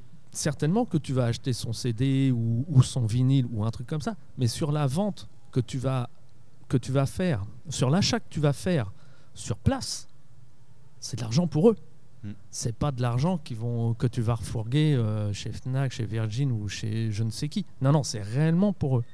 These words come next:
Speaker 2: Mm.
Speaker 1: Voilà, le, le, le message, il est là. Donc, effectivement, tu vois, je m'emballe un petit peu, mais c'est, c'est vraiment un combat, ce, ce
Speaker 2: Mm.
Speaker 1: truc-là. C'est que,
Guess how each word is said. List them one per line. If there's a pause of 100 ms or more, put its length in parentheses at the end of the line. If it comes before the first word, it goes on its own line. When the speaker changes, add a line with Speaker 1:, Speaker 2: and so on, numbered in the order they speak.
(540)
Speaker 2:
Mm.
Speaker 1:
Voilà,
le,
le,
le
message,
il
est
là. (380)
Donc, (580)
effectivement, (160)
tu
vois,
je
m'emballe
un
petit
peu,
mais (260)
c'est,
c'est
vraiment
un
combat,
ce,
ce
Speaker 2:
Mm.
Speaker 1:
truc-là. (260)
C'est
que,